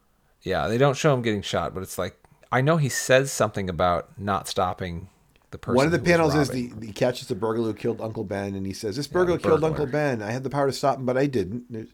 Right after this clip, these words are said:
Speaker 1: Mm-hmm, mm-hmm. I think, I think, was he wrestling too?
Speaker 2: No, the other two are more important than
Speaker 1: No?
Speaker 2: that.
Speaker 1: <laughs> No.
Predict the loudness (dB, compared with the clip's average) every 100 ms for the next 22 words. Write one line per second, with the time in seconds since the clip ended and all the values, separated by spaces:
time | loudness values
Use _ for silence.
0 | -8 -6 -6 -6 -6 -6 -6 -8 -12 _
1 | _ _ _ 0 2 6 6 4 4 4
2 | 6 4 0 -2 0 2 4 6 6 6
3 | 4 4 2 8 8 8 4 4 4 4
4 | 2 2 2 0 -2 -4 -4 -2 0 -2
5 | -2 -8 -18 -20 -20 _ -12 -8 -8 -6
6 | 2 6 6